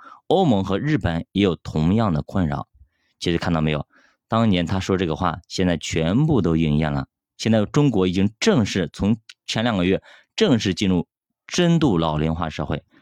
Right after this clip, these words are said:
六十五岁以上的人口已经占到了我们总人口的百分之十四，也将近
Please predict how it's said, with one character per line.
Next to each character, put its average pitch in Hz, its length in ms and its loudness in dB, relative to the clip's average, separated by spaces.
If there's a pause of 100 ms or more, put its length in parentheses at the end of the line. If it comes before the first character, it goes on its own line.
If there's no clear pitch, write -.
(140)
六 120 280 2
十 - 160 0
五 76 180 0
岁 117 220 0
以 76 160 0
上 95 120 0
的 87 100 2
人 80 180 0
口 - 280 -6
已 85 160 0
经 101 280 -2
占 101 240 0
到 87 80 0
了 80 160 -4 (100)
我 85 60 0
们 92 160 2
总 92 240 0
人 82 200 2
口 90 180 -2
的 78 200 -4 (160)
百 76 220 -4
分 76 120 -2
之 87 100 0
十 76 200 -4
四， - 220 -8 (180)
也 90 160 -2
将 135 240 0
近 123 220 -2